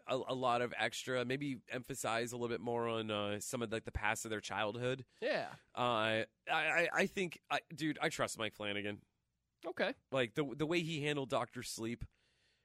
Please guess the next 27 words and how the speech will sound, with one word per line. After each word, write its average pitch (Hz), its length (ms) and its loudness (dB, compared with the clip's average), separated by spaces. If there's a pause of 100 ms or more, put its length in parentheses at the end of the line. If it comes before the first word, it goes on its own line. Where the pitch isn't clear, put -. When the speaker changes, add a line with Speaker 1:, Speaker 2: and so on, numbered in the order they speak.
(380)
Speaker 2:
I 127 40 -8
Speaker 1:
The 147 80 2
Speaker 2:
did 156 120 10
Speaker 1:
way 156 60 8
Speaker 2:
like 147 120 6
Doctor 135 280 4
Sleep. 120 320 -10 (240)
Speaker 1:
the 165 80 4
way 175 200 2
he 196 260 -4
was 196 260 -2
able 151 300 0
to 147 220 -2
appease 139 380 -4
Stephen 127 380 -4
King 117 400 -2 (420)
and 123 200 4
also 123 480 2
honor 117 320 0
Stanley 120 360 -2
Kubrick. 117 420 -2 (180)
Speaker 2:
And 139 100 -4
that 202 140 -2
Hill 196 220 -4
House 113 340 -2
was, 120 360 -12
uh, 123 220 -6